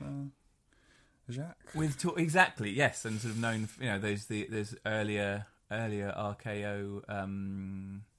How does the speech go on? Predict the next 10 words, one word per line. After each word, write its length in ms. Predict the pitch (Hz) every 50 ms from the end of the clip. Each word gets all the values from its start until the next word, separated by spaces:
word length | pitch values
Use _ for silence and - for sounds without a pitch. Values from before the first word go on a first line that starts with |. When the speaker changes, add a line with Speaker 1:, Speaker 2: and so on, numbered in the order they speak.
| _ - - _ _ _ _ _
Speaker 2:
um, 680 | 87 85 87 87 90 92 92 95 98 95 95 95 98 101 - - -
Val 160 | - 95 98
Lewton, 600 | 101 98 98 104 101 104 101 - 104 98 98 95 - _ _ _ _ _ -
you 100 | 110 98
know, 60 | 95 -
produced, 600 | - 104 92 107 104 101 95 - - - - - - 135
Jacques 220 | - - - - - -
Tourneur 400 | - - 104 98 95 95 95 87
directed, 720 | 95 95 95 98 98 - - - - 98 92 92 92 - - _ - - _ _ _ _ _ _ _ _
um, 840 | 95 95 92 90 90 90 87 87 90 90 90 90 90 90 90 92